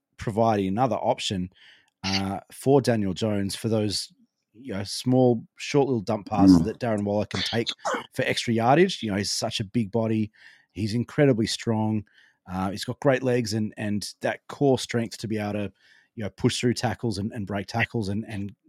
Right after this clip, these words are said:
Speaker 1: get that extra two or three yards, um, i-, is gonna be such a, a bonus for the Giants. And like you said, just providing some more space, um, and spread the field for Saquon Barkley to be that difference maker. You know, he, if, if everything can go to plan in,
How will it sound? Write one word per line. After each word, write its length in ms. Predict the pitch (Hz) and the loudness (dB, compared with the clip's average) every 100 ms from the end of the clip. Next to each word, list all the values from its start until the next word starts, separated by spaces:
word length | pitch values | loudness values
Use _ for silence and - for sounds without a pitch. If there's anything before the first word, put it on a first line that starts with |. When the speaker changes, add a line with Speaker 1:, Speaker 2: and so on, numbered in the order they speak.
| 165 _ | -20 _
Speaker 1:
get 200 | 131 107 | -2 -2
that 120 | 107 | -2
extra 320 | 113 - - | -2 -2 -6
two 220 | - - 113 | -4 -2 0
or 80 | |
three 180 | - 110 | 0 -4
yards, 420 | 104 127 170 185 - - - _ | 0 0 0 -4 -10 -20 -20 _
um, 320 | 113 113 110 131 | -6 -2 -2 0
i-, 140 | 135 135 | 0 0
is 160 | 110 | -2
gonna 160 | 127 113 | 0 0
be 100 | 110 | 0
such 500 | - - 156 139 - | -2 -2 -2 -2 -2
a, 120 | 123 - | -2 -4
a 80 | 101 | -6
bonus 580 | 113 113 110 107 - - _ _ _ | -4 -4 -6 -8 -12 -14 _ _ _
for 160 | _ 135 | _ -2
the 100 | 117 | 0
Giants. 420 | 127 123 123 - | 2 4 2 0
And 60 | 123 | -2
like 140 | 127 | -2
you 80 | - | -4
said, 260 | - 113 90 | -4 -2 0
just 240 | - - | -4 -2
providing 460 | - 107 113 117 110 | -4 0 2 2 0
some 160 | 110 | -2
more 160 | 110 110 | -2 -4
space, 500 | - 104 113 - - _ - _ 104 | -6 -4 -4 -6 -12 _ -20 _ -8
um, 240 | 101 104 | -6 -6
and 80 | 110 | -6
spread 220 | - 151 | 2 2
the 80 | 113 | 2
field 320 | - 131 120 | 2 2 2
for 100 | - | -2
Saquon 340 | - 117 113 | -4 -4 -4
Barkley 340 | 95 107 - 90 | -4 -4 -6 -10
to 60 | |
be 160 | 85 107 | -8 -6
that 160 | 117 - | -6 -6
difference 340 | 117 85 85 | -8 -6 -6
maker. 280 | - 95 92 - - | -8 -10 -12 -18 -10
You 120 | 101 | -6
know, 180 | 101 120 | -2 -2
he, 320 | 131 131 131 - - - _ _ | 0 0 -2 -12 -20 -20 _ _
if, 500 | 147 170 151 - - - | -14 0 2 2 -4 0
if 420 | 139 127 - - - _ _ _ _ _ - | 2 2 -2 -14 -18 _ _ _ _ _ 4
everything 360 | 143 135 123 | 6 6 2
can 140 | 113 113 | 0 2
go 140 | 117 | 2
to 80 | 107 | 0
plan 340 | - 123 131 | -2 0 2
in, 280 | 120 110 | 2 0